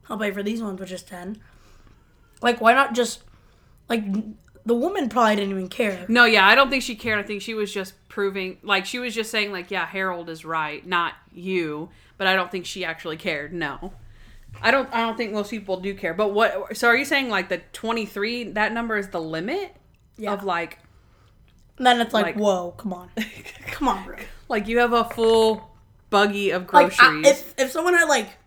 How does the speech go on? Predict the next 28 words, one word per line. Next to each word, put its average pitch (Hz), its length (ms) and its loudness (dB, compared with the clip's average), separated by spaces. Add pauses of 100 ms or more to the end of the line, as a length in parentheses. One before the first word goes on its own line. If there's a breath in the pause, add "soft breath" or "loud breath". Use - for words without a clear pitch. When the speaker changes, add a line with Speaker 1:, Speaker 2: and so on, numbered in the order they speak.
(380)
Speaker 1:
I 220 60 -4
don't 214 80 -2
know, 196 100 -6
thirty 214 580 -6
and 254 80 -4
they 247 80 -2
were 269 120 -4
in 277 120 -6
that 294 160 -8
line, 302 280 -10
I'd 202 300 -8
be, 220 140 -14
I 226 140 0
wouldn't 240 220 0
even 196 160 -10
say 190 160 -14
anything. 185 340 -20 (1160)
I 302 100 12
think 320 220 2
twenty-three 240 640 -4
is 214 140 -8
where 208 180 -4
I 196 80 -4
start 196 380 -10
to 202 100 -14
think 233 580 -6
about 359 300 -2
it. 392 180 -12